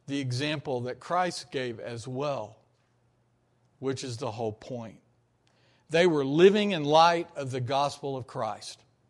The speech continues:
Everything that the world despised, and evidently the Corinthians also despised,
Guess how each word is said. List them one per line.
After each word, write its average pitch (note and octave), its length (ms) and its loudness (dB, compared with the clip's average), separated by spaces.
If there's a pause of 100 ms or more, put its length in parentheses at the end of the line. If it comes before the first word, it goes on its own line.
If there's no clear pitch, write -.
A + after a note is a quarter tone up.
(680)
Everything A3 760 4
that G3+ 180 4
the F#3+ 80 6
world F#3+ 480 6
despised, D3 1080 2
and D3 220 -4
evidently F3 680 2
the C#3+ 140 -4
Corinthians E3+ 680 -4
also F3 500 2
despised, A#2+ 840 -4